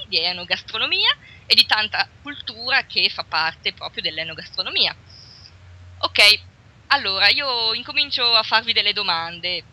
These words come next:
Dunque, Paolo, ci spieghi qual è la particolarità del filo conduttore, diciamo, di questo viaggio che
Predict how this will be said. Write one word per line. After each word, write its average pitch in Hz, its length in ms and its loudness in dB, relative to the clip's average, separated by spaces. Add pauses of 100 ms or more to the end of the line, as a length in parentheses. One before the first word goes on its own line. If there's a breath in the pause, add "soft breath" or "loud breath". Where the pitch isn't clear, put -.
(400)
Dunque, 185 540 -4
Paolo, 180 420 4 (600 loud breath)
ci - 140 -2
spieghi 480 300 4 (120)
qual 311 140 6
è 277 120 8 (600)
la 220 100 0
particolarità 302 960 -2 (240)
del 214 160 -4
filo 349 280 4
conduttore, 269 640 2
diciamo, 202 840 -2
di 202 100 -12
questo 254 280 -2
viaggio 190 500 4
che 175 640 -6